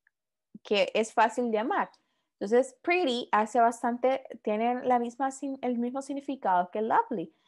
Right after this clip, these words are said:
Entonces, en una oración, si vemos que nosotros estamos repitiendo bastantes veces pretty, pretty, pretty, podemos utilizar en una de esas veces lovely. Ahora tenemos quick. Quick es algo rápido,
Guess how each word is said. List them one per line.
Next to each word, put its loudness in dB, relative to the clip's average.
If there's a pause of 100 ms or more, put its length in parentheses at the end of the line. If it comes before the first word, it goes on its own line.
(220)
Entonces, -2
en -4
una 2
oración, 0
si -6
vemos -4
que -6
nosotros -6
estamos -2
repitiendo -4
bastantes -2
veces -6
pretty, -2
pretty, -4
pretty, -4 (120)
podemos -4
utilizar -2
en -4
una -8
de -6
esas -6
veces 0 (440)
lovely. 0 (1080)
Ahora 4
tenemos 0 (560)
quick. 0 (600)
Quick 2
es -4
algo 2
rápido, 2